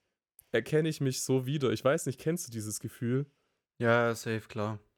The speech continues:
Speaker 2: logisch.
Speaker 1: Also das, das hatte ich vorher noch gar nicht so arg, aber, ähm, das ist irgendwie ganz strange. Ich, ich kann's am ehesten, glaub ich, so beschreiben, wie wenn ich sagen würde, wenn ich selber Musik machen würde auf einem professionellen Niveau,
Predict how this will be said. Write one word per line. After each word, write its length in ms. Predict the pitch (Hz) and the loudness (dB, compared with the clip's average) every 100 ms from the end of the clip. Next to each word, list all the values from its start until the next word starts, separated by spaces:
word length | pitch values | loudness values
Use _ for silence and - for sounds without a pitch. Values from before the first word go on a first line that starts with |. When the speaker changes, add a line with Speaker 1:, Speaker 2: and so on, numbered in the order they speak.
| _ | _
Speaker 2:
logisch. 240 | 110 110 | -8 -2
Speaker 1:
Also 220 | 120 117 117 | 0 0 0
das, 280 | 127 - | 0 0
das 240 | - 135 - | 0 -2 0
hatte 180 | 156 170 | -2 -2
ich 120 | - | -2
vorher 280 | 156 160 160 | 0 2 2
noch 220 | 123 - | -2 -2
gar 220 | 139 147 | 0 0
nicht 180 | 151 139 | -2 -4
so 300 | - 156 - | -2 -2 0
arg, 340 | 117 117 110 | 0 -2 -6
aber, 400 | - 113 117 117 113 _ _ _ _ _ | -6 -2 0 -2 -4 _ _ _ _ _
ähm, 580 | 123 123 120 120 120 117 - _ _ _ _ | 0 0 0 0 -4 -6 -14 _ _ _ _
das 140 | - 123 | -2 2
ist 180 | 135 | 2
irgendwie 400 | - 156 151 135 | 2 2 2 0
ganz 300 | 127 143 160 | 2 0 0
strange. 300 | - 156 156 151 | 0 0 2 -2
Ich, 240 | 123 - | -10 -10
ich 220 | 123 - | -10 -10
kann's 280 | - 147 147 | -4 -2 -2
am 120 | - 127 | -6 -2
ehesten, 380 | 139 156 - | 0 0 -2
glaub 220 | 139 139 135 | 2 2 2
ich, 100 | 135 | 0
so 140 | 139 | -2
beschreiben, 720 | 139 - - 131 139 135 131 | -2 -4 0 2 2 -4 -6
wie 200 | 127 127 | -4 -2
wenn 160 | 127 127 | 0 0
ich 140 | 123 | -2
sagen 420 | - 127 131 139 | 0 2 2 0
würde, 240 | 135 135 127 | -2 -2 0
wenn 140 | 123 | 0
ich 140 | 117 - | -2 2
selber 320 | 131 160 160 | 2 4 2
Musik 400 | 131 123 160 - | -2 -2 -2 -2
machen 300 | 117 - 110 | -6 -4 -4
würde 240 | 117 120 | 0 2
auf 120 | 117 117 | 0 0
einem 120 | 120 | -4
professionellen 760 | - 131 135 - 123 123 123 | -4 0 0 0 -2 0 2
Niveau, 480 | 120 107 123 139 147 | 0 0 2 2 0